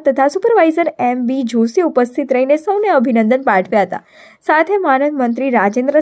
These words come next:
શાહ દ્વારા પણ કરવામાં અંતર્ગત ટેલિફોન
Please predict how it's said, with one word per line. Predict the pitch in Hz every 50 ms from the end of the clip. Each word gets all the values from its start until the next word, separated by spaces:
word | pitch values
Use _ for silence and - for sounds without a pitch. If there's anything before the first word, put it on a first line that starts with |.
| 311 -
શાહ | 247 220 220
દ્વારા | 214 233 220 226 240 262
પણ | 262 - 254 277 294 -
કરવામાં | 294 247 226 220 214 214 214 220 240 277 262 - - - - - - - - 269 302
અંતર્ગત | 320 370 381 381 330 330 349 370 330 -
ટેલિફોન | - 233 220 214 226 269 262 - - 269 269 294 359 -